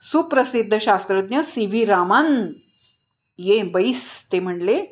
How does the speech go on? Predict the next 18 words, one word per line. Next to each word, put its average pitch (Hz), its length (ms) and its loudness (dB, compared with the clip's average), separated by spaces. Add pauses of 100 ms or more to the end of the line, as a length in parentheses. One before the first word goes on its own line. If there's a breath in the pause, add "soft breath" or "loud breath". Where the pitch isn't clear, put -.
(360 soft breath)
कम-, 214 280 -6
ती 339 80 0
बोलणार 311 580 2
काय 277 320 2
तेच 277 260 0
ते 247 80 2
म्हणाले, 226 520 0 (200)
"अभिनंदन, 254 680 0 (480 soft breath)
तुला 196 240 4
या 202 160 4
आमच्या 220 340 0
संस्थेमध्ये 202 880 -2 (200 loud breath)
एमएससी 294 400 0
साठी 294 300 -2
प्रवेश 247 520 0
देण्यात 254 360 0
आला 226 180 2
आहे. 220 600 0